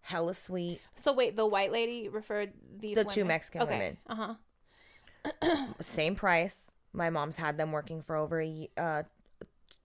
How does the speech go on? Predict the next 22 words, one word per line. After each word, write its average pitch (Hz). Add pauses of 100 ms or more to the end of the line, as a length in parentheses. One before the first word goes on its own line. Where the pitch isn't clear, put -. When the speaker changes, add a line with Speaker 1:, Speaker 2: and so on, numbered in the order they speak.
Speaker 1:
two -
years 185
now. 65 (220)
Speaker 2:
Oh, 214
okay. 214 (200)
Speaker 1:
At -
Christmas, 220 (320)
my 185
mom 170
would 175
give 180 (100)
each 202
of 190
them 170 (680)
two -
hundred 175
fifty 180
dollar 165
Christmas 175
bonuses. 165
Speaker 2:
Oh, 254
good. 226